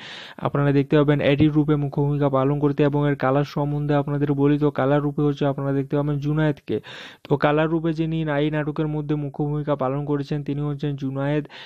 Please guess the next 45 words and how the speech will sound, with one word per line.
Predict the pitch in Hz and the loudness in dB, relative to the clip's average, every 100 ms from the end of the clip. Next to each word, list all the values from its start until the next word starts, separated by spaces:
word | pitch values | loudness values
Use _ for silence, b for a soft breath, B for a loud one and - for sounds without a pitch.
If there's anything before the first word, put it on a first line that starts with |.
| B | B
এবং | - 143 151 | -2 2 4
এডিট | 139 147 156 | 4 2 0
সম্বন্ধে | - 160 160 160 160 | -2 -2 0 0 2
আপনাদের | 151 151 151 151 | 2 0 0 2
বলি, | 143 147 147 | 2 2 0
তো | - 143 143 | 0 2 2
এডিট | 127 139 151 | 2 0 0
হচ্ছে | 151 151 | 0 2
আপনারা | 147 147 | 2 0
দেখতে | 143 147 | 0 0
পাবেন | 147 | -2
শাহিন | 143 139 143 151 147 | 0 0 0 0 0
জামানকে | 139 135 143 143 | 0 0 -2 0
হচ্ছে | 147 139 | 0 2
আপনারা | 139 139 143 143 | 0 0 0 0
দেখতে | 139 - | 0 0
পাবেন | 139 156 | 0 0
এডিট | - 147 151 151 | 0 -2 0 0
রূপে | 151 151 | 0 0
মুখ্য | 143 139 147 | -2 -2 -2
ভূমিকা | 143 143 143 | -2 -2 0
পালন | 127 135 143 | 0 0 0
করতে। | 147 - 185 B B B - | 0 2 0 B B B 0
এবং | 147 151 | 2 4
ডিওপি | 147 151 151 | 6 6 4
সম্বন্ধে | 165 170 160 160 160 | 2 2 2 2 2
আপনাদের | 160 160 156 | 4 4 4
বলি, | 151 151 | 4 4
তো | 151 151 | 4 2
কামরুল | 139 139 147 143 | 0 2 4 4
হাসানকে | 139 151 143 147 | 2 0 0 -2
হচ্ছে | 143 147 | 0 0
আপনারা | 139 151 | 0 -2
দেখতে | 151 143 135 | -2 0 0
পাবেন। | 117 110 156 - _ _ _ _ _ _ _ 175 | 0 0 -6 -14 _ _ _ _ _ _ _ 0
নেক্সট | 160 156 | 0 2
হচ্ছে | 170 170 | 4 6
আপনাদের | 160 165 165 | 4 4 4
এই | 165 | 4
নাটকের | 160 156 160 160 | 4 2 4 4
ব্যাকগ্রাউন্ড | 151 143 151 147 139 | 4 4 2 0 0
স্কোর | - 156 | -2 -2
সম্বন্ধে | 156 147 147 151 | -2 -2 0 2
আপনাদের | 147 147 147 143 | 2 2 0 2
বলি, | 139 143 | 2 2